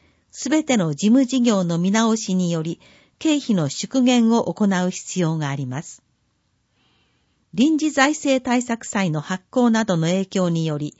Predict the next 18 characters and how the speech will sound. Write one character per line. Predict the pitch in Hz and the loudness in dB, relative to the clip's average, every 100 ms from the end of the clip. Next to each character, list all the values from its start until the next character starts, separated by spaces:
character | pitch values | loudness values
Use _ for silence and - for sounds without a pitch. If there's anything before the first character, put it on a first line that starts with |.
| _ _ _ _ _ _ | _ _ _ _ _ _
平 | - 330 | 0 0
成 | - 285 | 4 2
三 | 269 247 254 | 2 2 2
十 | 240 247 | 4 4
年 | 240 233 | 4 4
度 | 220 208 | 2 0
末 | 214 220 | -2 -2
の | 170 170 - _ _ | -2 -2 -6 _ _
一 | 214 - | -8 -2
般 | 285 294 | 0 0
会 | 277 254 | 0 -2
計 | 247 202 175 | -2 -2 0
の | 170 - | 0 -2
司 | - 262 | -6 -6
債 | 277 202 | -4 -4
残 | 151 190 180 | -2 -2 -2
高 | 165 - 147 | -4 -6 -6
は、 | 151 | -6